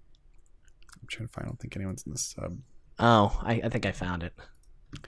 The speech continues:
Speaker 1: Remember talking about it's the first view.
Speaker 2: Is it, um,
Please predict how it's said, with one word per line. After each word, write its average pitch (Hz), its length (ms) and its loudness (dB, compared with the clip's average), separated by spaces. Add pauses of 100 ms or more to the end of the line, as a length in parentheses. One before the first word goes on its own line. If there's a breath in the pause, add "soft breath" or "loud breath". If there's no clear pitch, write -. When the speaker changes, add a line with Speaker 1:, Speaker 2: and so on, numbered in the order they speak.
(100)
Speaker 1:
Remember 117 160 4
talking 110 160 4
about 113 80 6
it's 110 100 -4
the 104 80 2
first - 320 0
view. 85 320 -2 (2250 loud breath)
Speaker 2:
Is 107 120 -8
it, 104 80 -8 (200)
um, 123 500 4